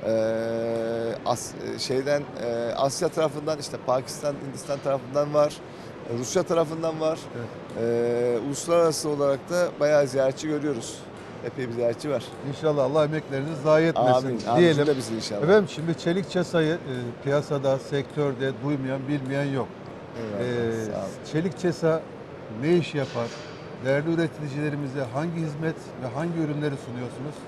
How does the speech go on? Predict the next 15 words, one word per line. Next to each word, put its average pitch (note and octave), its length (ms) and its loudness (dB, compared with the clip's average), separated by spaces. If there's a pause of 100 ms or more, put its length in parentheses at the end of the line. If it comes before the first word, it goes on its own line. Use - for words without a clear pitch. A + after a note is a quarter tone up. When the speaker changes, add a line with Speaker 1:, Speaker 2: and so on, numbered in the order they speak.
Speaker 2:
Çelik E3 240 -4
Çesa D#3 240 -4
grubu C#3 380 -4
tanıyalım B2 300 -4
efendim. G2 320 -10 (760)
Speaker 1:
Peki, F3 360 0 (340)
e, B2+ 300 2
aslında D#3+ 400 2
gelenekselleşti D#3+ 880 2
dediniz. D#3+ 500 -4 (140)
Ben D3 80 8
yine D#3+ 200 4
o D#3 80 6
geleneksellikten D#3 880 4 (140)
de B2+ 240 8